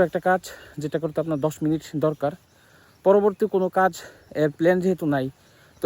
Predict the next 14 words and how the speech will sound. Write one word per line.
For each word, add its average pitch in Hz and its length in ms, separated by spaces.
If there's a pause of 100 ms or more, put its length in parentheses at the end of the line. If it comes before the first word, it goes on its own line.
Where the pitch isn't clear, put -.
এটার 175 220
পিছনে 160 300
আপনি 147 220
দুই 160 140
ঘন্টা 135 220
লাগাই 135 220
দিতে 117 160
পারবেন। 95 220 (1300)
সেজন্য 170 320 (600)
আলাইক 180 300 (920)
আন 135 60 (100)
তাবদাআ 156 360 (100)
বিখুত্তাতিকা 147 640 (120)
সাবাহা 131 480